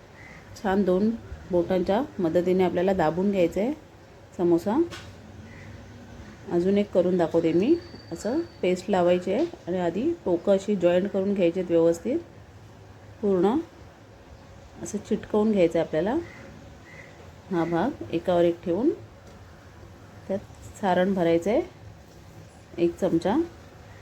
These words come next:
छान दाबून घ्यायचे सारण आणि तयार पेस्ट लावून थोडीशी अशी चुनी पाडून आपल्याला दुसऱ्या जा-, साईडला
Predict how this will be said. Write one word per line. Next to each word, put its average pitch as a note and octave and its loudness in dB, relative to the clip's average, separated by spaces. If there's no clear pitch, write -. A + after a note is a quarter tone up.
छान F#3+ 0
दाबून F3+ 2
घ्यायचे F#3+ 2
सारण F#3+ 2
आणि F3 -4
तयार F#3 2
पेस्ट F#3 0
लावून G3+ 2
थोडीशी F#3 0
अशी G3+ 0
चुनी G3+ 0
पाडून F#3+ 2
आपल्याला F3+ 0
दुसऱ्या F#3+ 2
जा-, F#3 2
साईडला F3 4